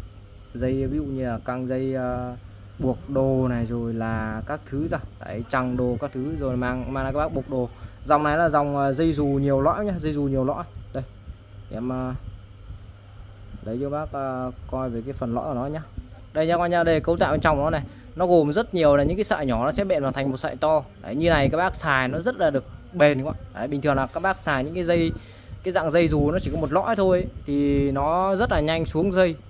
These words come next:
Mà cái dây một khi nó đứt là nó đứt luôn các bạn, nó không đứt là đứt luôn. Đấy, những con này là nó sự kết hợp của rất nhiều những cái lõi dây nó kết hợp vào thành một dây nha.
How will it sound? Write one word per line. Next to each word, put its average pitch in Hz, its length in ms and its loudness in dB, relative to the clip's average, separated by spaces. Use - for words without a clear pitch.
Mà 127 260 -2
cái 156 100 -4
dây 165 440 2
một 147 320 -4
khi 165 140 -2
nó 175 160 0
đứt 214 260 2
là 143 120 4
nó 156 80 -2
đứt 214 220 2
luôn 202 180 8
các 170 60 -2
bạn, 127 100 -6
nó 151 60 -2
không 214 140 -8
đứt 214 200 0
là 175 100 2
đứt 208 200 -2
luôn. 180 120 0
Đấy, 117 100 -6
những 147 100 -4
con 160 80 0
này 139 200 2
là 135 120 2
nó 156 220 0
sự 190 160 -4
kết 180 120 0
hợp 190 220 2
của 117 160 2
rất 202 180 2
nhiều 143 240 2
những 143 120 -4
cái 180 80 -4
lõi 180 200 0
dây 156 200 2
nó 156 100 -4
kết 170 100 -2
hợp 139 120 -4
vào 123 120 -2
thành 127 180 -6
một 123 100 -8
dây 147 160 -2
nha. 139 160 -8